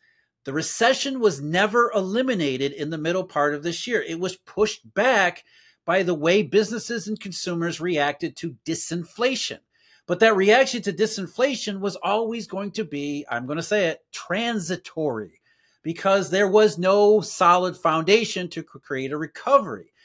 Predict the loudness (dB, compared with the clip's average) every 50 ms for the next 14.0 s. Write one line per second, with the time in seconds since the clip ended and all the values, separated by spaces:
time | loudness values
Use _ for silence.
0 | _ -20 _ -10 -2 0 2 2 4 4 4 4 2 0 0 0 2 2 2 0
1 | -4 -8 -6 -4 -4 -4 -4 -6 -6 -4 -4 -4 -4 -4 -4 -2 -2 -2 -2 -2
2 | -6 -6 -2 0 0 2 2 0 0 2 2 0 0 0 -6 -8 -8 -6 -4 -2
3 | -2 -2 -2 -2 -4 0 2 4 4 4 4 2 0 0 0 -2 -4 -6 -6 -4
4 | -4 -6 -6 -4 -4 -2 -2 -2 0 0 0 0 2 0 0 0 0 0 0 0
5 | 0 -2 -6 -8 -6 -6 -4 -2 -2 -4 -4 -10 _ _ _ _ _ _ -8 0
6 | 4 4 4 4 2 0 0 0 0 0 2 4 4 6 6 4 2 0 -2 -4
7 | 2 6 6 6 6 6 2 2 0 -2 -2 -4 -4 0 0 0 0 0 -8 -10
8 | -10 -2 0 2 2 2 2 -2 -4 -6 -4 -2 -2 -4 -4 -6 -10 _ _ _
9 | _ _ _ _ _ _ _ -2 4 6 6 6 6 4 2 2 0 -2 -2 -4
10 | -4 -4 -4 -4 -4 -4 0 0 0 2 2 -2 -4 -6 -6 -4 -4 -4 -2 -4
11 | -6 -2 4 8 8 8 8 8 4 0 2 4 4 4 2 0 -4 -12 -12 _
12 | -14 -6 -2 0 0 0 0 -4 -4 -2 0 0 0 0 -2 -6 -4 -2 0 0
13 | 0 0 0 0 2 2 2 2 2 2 0 0 0 0 2 2 0 0 -2